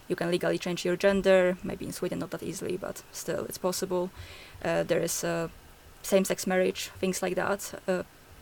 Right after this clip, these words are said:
people think that the fight is sort of won, that, like, queer people have everything they ever could have dreamed of, and that, that's not true. And it's not only asexuals who are losing on that, it's a lot of groups.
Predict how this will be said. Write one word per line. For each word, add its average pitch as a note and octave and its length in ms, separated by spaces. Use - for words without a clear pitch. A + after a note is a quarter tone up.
people G#3 200
think G3 280
that F#3 160
the F#3+ 80
fight F#3 280
is F3+ 80
sort F3 220
of - 160
won, B3 360
that, F#3 120
like, F3+ 180
queer F#3 300
people F#3 280
have - 220
everything F3+ 420
they F3+ 140
ever F3 320
could F#3 180
have F3 160
dreamed F#3+ 320
of, - 260
and F3+ 300
that, F#3 180
that's A#3 240
not F#3+ 80
true. F#3+ 460
And E3+ 100
it's F3+ 140
not F#3 120
only F#3 200
asexuals - 720
who F#3 200
are F#3 100
losing F#3 360
on F#3+ 100
that, - 400
it's - 160
a F3 40
lot G3+ 180
of G3 100
groups. - 400